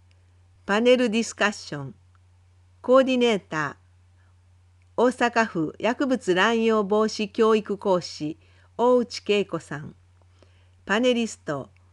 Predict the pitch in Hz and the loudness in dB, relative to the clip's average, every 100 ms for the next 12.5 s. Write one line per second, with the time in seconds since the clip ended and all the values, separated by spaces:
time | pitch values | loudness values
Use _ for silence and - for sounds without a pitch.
0 | _ _ 208 226 - 214 202 185 - 170 | _ _ -2 0 0 -2 0 -2 -2 -2
1 | 196 233 247 202 202 208 - 160 147 135 | 0 0 -2 0 2 0 -2 -4 -4 -6
2 | - 180 220 220 208 202 170 - 123 120 | -10 -4 -2 0 -2 -2 -4 -6 -10 -12
3 | - _ _ _ _ _ _ - 220 247 | -16 _ _ _ _ _ _ -8 0 0
4 | 262 233 233 233 - 156 - _ _ 165 | 2 2 2 0 -6 -8 -8 _ _ -6
5 | 202 269 240 233 180 202 233 226 220 208 | -4 -2 -4 -2 0 2 2 2 2 0
6 | 170 196 226 - 214 - 208 220 220 214 | 0 0 0 -4 -8 -6 0 2 4 2
7 | 214 208 175 151 - 156 165 156 170 156 | 0 -4 -6 -8 -8 -6 -4 -4 -4 -4
8 | 151 - _ _ _ 180 208 214 214 208 | -4 -10 _ _ _ 2 4 4 0 -2
9 | 196 196 185 - 160 156 - _ _ _ | 2 2 2 -2 -4 -4 -10 _ _ _
10 | _ _ _ - 208 240 233 214 208 196 | _ _ _ -2 0 0 0 0 0 -2
11 | - - - 220 262 262 254 247 240 233 | -8 -16 -8 0 2 4 2 2 0 -4
12 | 220 233 - 165 381 | -4 -8 -2 -2 -2